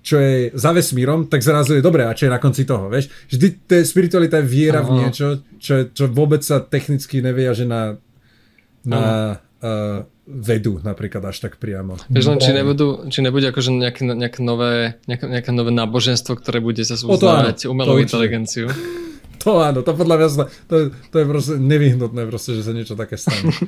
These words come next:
Speaker 2: <laughs>
Speaker 3: Medzi vedcami je, eh, je trend, eh, byť veriaci.
Speaker 1: Mhm.
Speaker 3: Že sa to zvyšuje.
Speaker 2: Sa to
Speaker 1: Hej.
Speaker 2: zvyšuje?
Speaker 3: A ťažko povedať, že či reálne, alebo je to len, je to len kvôli tomu, že už to není také tabu.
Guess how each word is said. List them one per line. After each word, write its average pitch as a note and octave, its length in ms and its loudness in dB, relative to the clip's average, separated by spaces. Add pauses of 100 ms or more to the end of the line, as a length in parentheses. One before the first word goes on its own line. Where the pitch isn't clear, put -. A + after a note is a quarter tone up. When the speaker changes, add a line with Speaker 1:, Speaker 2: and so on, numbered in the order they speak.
(120)
Speaker 2:
<laughs> - 300 -20
Speaker 3:
Medzi B2+ 220 4
vedcami D3 500 2
je, C3 160 2
eh, A#2+ 640 -2
je B2 140 0
trend, C3 400 2
eh, A2+ 680 -2 (300)
byť A#2 280 0
veriaci. C3 480 2 (680)
Speaker 1:
Mhm. C3+ 400 -2
Speaker 3:
Že A#2+ 140 2
sa B2 100 2
to B2 80 0
zvyšuje. A#2+ 500 0 (1120)
Speaker 2:
Sa A2+ 140 -2
to A#2+ 80 0
Speaker 1:
Hej. B2+ 100 2
Speaker 2:
zvyšuje? C3+ 360 2 (320)
Speaker 3:
A - 80 -8
ťažko B2+ 280 0
povedať, C#3 300 2
že C3+ 80 -2
či - 140 -6
reálne, B2 440 2
alebo A#2+ 320 0
je A#2 120 2
to B2 160 -4
len, A#2+ 140 0 (180)
je B2+ 180 -4
to B2 120 -4
len B2 180 0
kvôli A#2+ 240 0
tomu, A#2 260 -2
že A#2 300 -2
už - 100 -10
to - 140 -10
není A#2 200 0
také A#2+ 280 -4
tabu. A2+ 340 -6